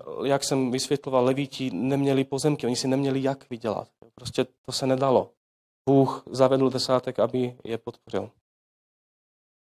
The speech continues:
Pak v Koloským, to je šestý bod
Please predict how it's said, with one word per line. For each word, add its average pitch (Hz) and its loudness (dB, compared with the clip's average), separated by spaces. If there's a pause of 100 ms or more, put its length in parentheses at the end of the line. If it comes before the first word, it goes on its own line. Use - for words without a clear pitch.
(180)
Pak 202 2
v - -10
Koloským, 233 4 (580)
to 135 -4
je 131 0
šestý 131 -2
bod - 0